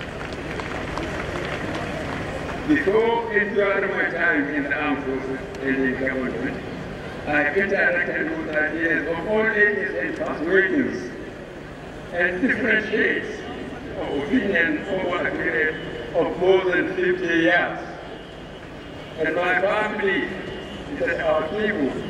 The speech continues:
above all, want to live in peace and harmony with their fellow Nigerians.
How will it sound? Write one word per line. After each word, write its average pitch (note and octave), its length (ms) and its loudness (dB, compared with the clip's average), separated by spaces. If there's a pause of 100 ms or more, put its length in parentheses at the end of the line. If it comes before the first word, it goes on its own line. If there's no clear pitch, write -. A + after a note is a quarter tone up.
(720)
above G#3 480 2
all, G3 300 4
want G3 360 4 (640)
to D3 60 -2
live C3 420 0
in C#3+ 180 2
peace C4 420 4
and C#3+ 240 0
harmony C3+ 520 0 (600)
with C#3 180 2
their C#3+ 260 4
fellow F3+ 500 2 (300)
Nigerians. C#3+ 680 0